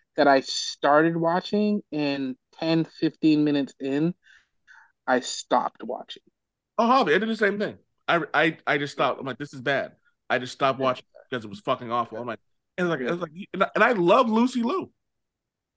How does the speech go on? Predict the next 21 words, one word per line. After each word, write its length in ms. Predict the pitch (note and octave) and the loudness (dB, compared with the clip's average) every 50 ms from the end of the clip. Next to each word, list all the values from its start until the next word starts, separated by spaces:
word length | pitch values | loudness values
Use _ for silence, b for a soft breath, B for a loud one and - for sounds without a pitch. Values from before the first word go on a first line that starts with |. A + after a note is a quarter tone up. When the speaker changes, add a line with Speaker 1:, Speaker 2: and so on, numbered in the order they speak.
| _ _ _ _ _ _ _ _ _ _ | _ _ _ _ _ _ _ _ _ _
Speaker 1:
Yeah, 380 | D#3+ D#3 D3+ D3 C#3 C#3 C3 C#3 - | 6 8 10 10 8 8 6 4 4
it, 180 | E3 F#3 F3 - | 4 4 4 2
it 180 | F3 F#3+ F#3+ F3+ | 0 2 2 4
hurt. 280 | F#3+ F3+ D3 C3 - _ _ _ | 6 4 4 2 0 _ _ _
Um, 440 | E3+ E3+ E3 D#3+ D#3+ D#3 D3+ D3+ C3 _ _ _ | 6 6 6 8 6 4 0 -2 -8 _ _ _
uh, 240 | E3 D#3+ D3 C#3 - - - | 0 0 0 0 -2 -2 -2
Helen 240 | F3 E3 D#3+ D#3 D3+ | 0 0 0 0 0
Mirren, 420 | D3+ D3+ E3 E3+ F3 F3 F3+ F3 - _ _ _ _ _ _ _ | 0 0 0 0 -2 -2 -4 -6 -12 _ _ _ _ _ _ _
two, 180 | - B3 B3+ | -2 0 0
two 200 | B3 - C4+ C4+ | 0 2 2 2
women 240 | B3 B3 A#3 A3+ G#3+ | 4 4 2 0 -2
that 100 | G3 F3+ | -4 -4
I 60 | F3 | -4
have 160 | F#3 E3+ - | -6 -6 -6
crushes 320 | - - F#3 F3+ - C#3 B2+ | -4 -4 -4 -4 -4 -8 -8
on, 160 | A#2+ A#2+ A#2 _ | -8 -10 -8 _
Helen 200 | C#3 C#3+ D3+ D#3 | -4 -2 0 2
Mirren 300 | D3+ C#3+ D3 D3 D3 C#3+ | 2 2 2 0 0 -2
and 120 | C3+ C3 C3 | -2 -2 -2
Lucy 240 | C3 C3 - E3 | -2 0 0 0
Liu. 220 | D3 C#3 B2+ C3 | 2 2 0 -2